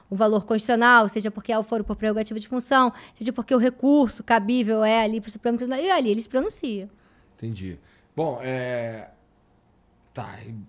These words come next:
Speaker 2: mas e, e funciona diferente pra, pra, pra, pra você, por exemplo? É, você também só, só trabalha provocada?
Speaker 1: Sim, qualquer juiz.
Speaker 2: Qualquer
Speaker 1: O
Speaker 2: juiz.
Speaker 1: juiz não age de ofício. Na violência doméstica é um pouquinho diferente.
Speaker 2: Ah.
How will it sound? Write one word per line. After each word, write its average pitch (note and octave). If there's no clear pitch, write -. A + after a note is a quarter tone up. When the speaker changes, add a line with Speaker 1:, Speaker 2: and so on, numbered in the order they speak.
Speaker 2:
mas E3+
e, G3+
e E3
funciona F3+
diferente C#3+
pra, A#2
pra, G#2
pra, F#2
pra F#2+
você, G2
por D#3
exemplo? A2
É, G2
você G2+
também A#2+
só, G2+
só F2+
trabalha A2+
provocada? A2
Speaker 1:
Sim, D4
qualquer C4
juiz. D#4+
Speaker 2:
Qualquer A2
Speaker 1:
O D4
Speaker 2:
juiz. D4
Speaker 1:
juiz F4
não F4
age D4
de F4
ofício. G#3+
Na E4+
violência F4
doméstica A#3
é -
um A3
pouquinho B3
diferente. C4
Speaker 2:
Ah. G#2+